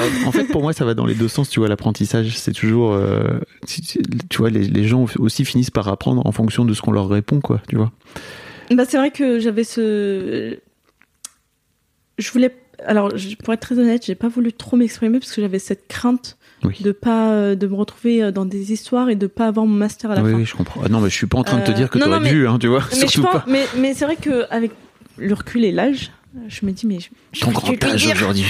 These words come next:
Speaker 2: <laughs> J'aurais dû lui dire. <laughs> J'aurais
Speaker 1: Ouais.
Speaker 2: dû... parce que je pense que, je ne sais pas si elle s'est rendue compte de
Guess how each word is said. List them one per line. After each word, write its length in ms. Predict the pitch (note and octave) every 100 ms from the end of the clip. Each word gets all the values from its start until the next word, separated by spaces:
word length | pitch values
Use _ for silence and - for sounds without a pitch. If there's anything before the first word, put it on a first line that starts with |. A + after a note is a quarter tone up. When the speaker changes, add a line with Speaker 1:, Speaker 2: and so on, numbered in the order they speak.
| -
Speaker 2:
<laughs> 160 | A4+ F4+
J'aurais 220 | C4 C#4
dû 120 | D#4
lui 180 | D4+ C#4+
dire. 140 | F4+ G4+ F#4+
<laughs> 240 | - D#4
J'aurais 260 | - E2+ - E4
Speaker 1:
Ouais. 100 | D#4+
Speaker 2:
dû... 60 | - - - - -
parce 200 | C#4 -
que 80 | D#4 -
je 140 | B3 -
pense 240 | F#4+ -
que, 400 | - B3+ A3+ G#3+ G#3+ _
je 120 | D4+
ne 60 | D4+
sais 60 | D#4+
pas 100 | G4+
si 120 | B3+
elle 80 | G#3
s'est 220 | - G#3+
rendue 340 | G3 C4 C4+
compte 220 | B3+ C4
de 800 | G#3+ G3 F#3+ F#3+ F#3 F#3 A3+ -